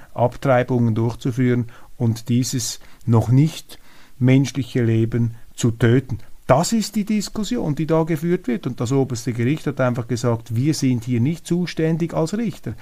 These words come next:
sondern das ist eine politische Frage. Und die soll bitte schön in den Mitgliedstaaten behandelt werden und entsprechend entschieden.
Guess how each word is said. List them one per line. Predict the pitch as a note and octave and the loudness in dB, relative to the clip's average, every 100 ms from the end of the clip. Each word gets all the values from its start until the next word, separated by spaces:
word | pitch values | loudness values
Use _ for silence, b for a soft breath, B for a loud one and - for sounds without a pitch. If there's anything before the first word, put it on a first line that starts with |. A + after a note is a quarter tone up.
| B | B
sondern | - B2+ A2 | -2 2 2
das | A#2 A2+ | 0 -2
ist | B2+ A#2+ | -4 -2
eine | A2 A2 | 0 -2
politische | G#2 G2+ A2 - A#2 C3 | -2 -2 -2 -4 -4 -2
Frage. | A#2+ A2 A2 A2 B B - | 0 0 -2 -6 B B -4
Und | A2+ C3 | -2 0
die | |
soll | A2+ B2 | 0 0
bitte | A2+ A2+ A#2 | 0 -2 -2
schön | A#2 A2+ A2 A#2 B B | -2 0 0 0 B B
in | C3+ A2+ | -2 0
den | A2+ G2+ | 2 2
Mitgliedstaaten | A2+ - B2 A#2+ - A#2 A#2 A#2 A2+ G2+ - - - - - - - - | 0 0 -2 0 0 2 0 0 0 0 -4 -20 -20 -20 -20 -20 -18 -6
behandelt | C3+ A2 C#3+ F#3 G#3 E3+ | 0 4 4 4 0 4
werden | D#3+ E3 D#3+ B B B - | 4 4 0 B B B -4
und | A#2+ A#2 | 2 4
entsprechend | A2+ G#2+ G#2 G2 B2 A2+ b b b | 2 0 -4 -2 -2 -2 b b b
entschieden. | G#2+ G2 - B2 C3 A2+ | -2 0 0 2 0 -4